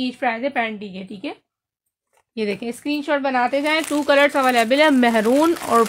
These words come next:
पिंक। और नाइट ड्रेस भी दिखा दें, लेकिन शर्ट हिप्स से नीचे होना चाहिए।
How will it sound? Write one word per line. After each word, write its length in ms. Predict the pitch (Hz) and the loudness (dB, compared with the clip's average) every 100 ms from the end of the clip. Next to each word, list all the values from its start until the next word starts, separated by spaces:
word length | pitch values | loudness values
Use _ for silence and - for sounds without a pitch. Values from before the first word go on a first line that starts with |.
| - | 2
पिंक। 260 | 277 220 185 - - - - | 2 2 -2 -14 -16 -16 -6
और 120 | 262 254 | 0 2
नाइट 300 | 247 240 220 | 2 2 2
ड्रेस 300 | 240 233 220 | 2 2 0
भी 180 | 247 | -2
दिखा 440 | 233 226 - 214 208 | -2 -4 -2 0 0
दें, 200 | 220 226 | -2 -2
लेकिन 340 | 208 196 247 | -4 -4 -6
शर्ट 440 | 220 233 208 214 - - | -6 -6 -6 -6 -12 -18
हिप्स 300 | 226 214 - - - - | -16 -16 -18 -20 -20 -20
से 160 | - 220 | -20 -16
नीचे 540 | 220 208 202 196 226 214 | -14 -12 -14 -16 -14 -14
होना 320 | 208 196 202 | -14 -14 -16
चाहिए। 360 | 202 220 214 | -16 -14 -14